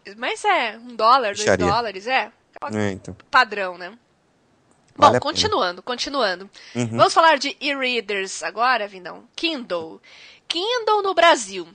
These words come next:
Speaker 1: Olha só, foi anunciada essa semana a novidade que o Kindle Touch, modelo três G, né, que foi lançado em setembro de dois mil e onze, chegará ao Brasil em breve, né? Detalhe,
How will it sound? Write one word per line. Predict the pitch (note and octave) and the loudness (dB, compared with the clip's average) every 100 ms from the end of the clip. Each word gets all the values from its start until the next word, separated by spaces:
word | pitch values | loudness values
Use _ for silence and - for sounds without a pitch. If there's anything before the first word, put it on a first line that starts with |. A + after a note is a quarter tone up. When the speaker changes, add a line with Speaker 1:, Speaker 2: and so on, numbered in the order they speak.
| _ | _
Speaker 1:
Olha | - B3 | -4 -2
só, | - A#3 | -2 -2
foi | A#3+ C#4 G#4+ | -2 0 0
anunciada | G4+ - - C#4 C#4 | 0 -8 -2 -2 -2
essa | - | -12
semana | - B3 A3+ B3+ C4 | -12 -10 -8 -8 -6
a | C4 | -6
novidade | B3+ C4+ A#3+ G#3 A#3+ - | -6 -6 0 2 2 -2
que | G#3 | -16
o | |
Kindle | - G#3+ A#3 B3 | -18 -10 -8 -8
Touch, | - A3 C4 - - - | -6 -2 -2 -4 -8 -8
modelo | G#3+ G3 G#3 | -12 -10 -12
três | G#3+ A3+ A3 A3 | -10 -8 -8 -8
G, | G#3 G3 G#3 G#4 _ _ _ - | -10 -8 -8 -10 _ _ _ -12
né, | B3+ | -10
que | |
foi | - D4+ | -2 0
lançado | E4 - C#4+ B3+ B3+ | 0 0 2 2 2
em | |
setembro | A#3 A3+ - A3 A3+ | -10 -12 -8 -8 -8
de | G3+ | -12
dois | G3 G3+ | -12 -12
mil | G#3+ | -12
e | A3 | -12
onze, | G#3 A#3+ C#4+ - - - - - - | -10 -8 -10 -14 -18 -20 -20 -20 -8
chegará | - F#4+ F4+ | -2 6 8
ao | E4+ | 8
Brasil | E4+ D#4+ D4 | 6 2 2
em | D4 A#3+ | -8 -6
breve, | G3 F3 F#3+ F#3+ _ _ | -4 -4 -6 -14 _ _
né? | G3+ A#3+ - - - - | 0 0 0 -20 -20 -6
Detalhe, | C4 C4 C4+ A#3 A#3+ | -4 6 10 10 6